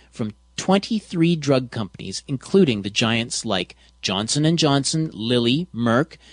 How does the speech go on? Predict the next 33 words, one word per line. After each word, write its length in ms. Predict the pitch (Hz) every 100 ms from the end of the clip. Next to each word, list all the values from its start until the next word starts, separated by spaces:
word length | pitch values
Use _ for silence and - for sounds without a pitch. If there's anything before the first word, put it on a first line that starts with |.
| -
Schering 540 | - 156 160 160 165
Plough, 440 | - 147 120 117 120
and 220 | 139 120
G 240 | 117 139 143
S 180 | 135
K, 480 | - - 165 120 92 - _ _ -
according 380 | 120 - 123 117
to 100 | 120
a 60 |
disclosure 600 | 104 - - 160 190 147
statement 460 | 117 - 107 98 110
on 100 | 107
the 80 | 110
website 480 | 113 110 - 117 120
of 160 | 101
Duke 260 | 98 123 - -
Clinic 380 | - 131 113 -
Research 480 | 117 131 - 98 -
Institute. 540 | 156 147 - - 90 - _ _ - - - - -
Not 340 | 104 131 196
merely 340 | 226 226 226
receiving 520 | 208 170 - 180 151 120
research 460 | 143 147 120 -
funds, 600 | - - 180 127 90 - - - - _
Califf 460 | - 165 196 226 - -
also 360 | 180 190 220
served 500 | 196 - 139 110 113
as 100 | 120
a 80 | 117
high-level 720 | - - 160 196 175 139 147
pharma 480 | 143 - 180 175 143
officer, 560 | 147 113 - 98 - 98 - _ _
says 600 | - - 101 92 101 -